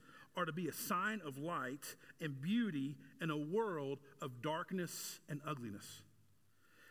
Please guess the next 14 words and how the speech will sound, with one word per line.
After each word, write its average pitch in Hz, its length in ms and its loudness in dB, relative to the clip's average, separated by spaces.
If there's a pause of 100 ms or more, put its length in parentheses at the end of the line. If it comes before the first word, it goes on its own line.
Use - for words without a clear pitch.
(460)
They 202 200 2
are 254 100 2
to 214 80 2
be 180 160 0
a 143 60 0
sign 165 680 -2
of 127 220 -6
God's 208 640 -2
new 165 260 2
life 147 760 -2
in 170 120 2
a 147 60 2
world 147 600 2 (260)
that 165 120 0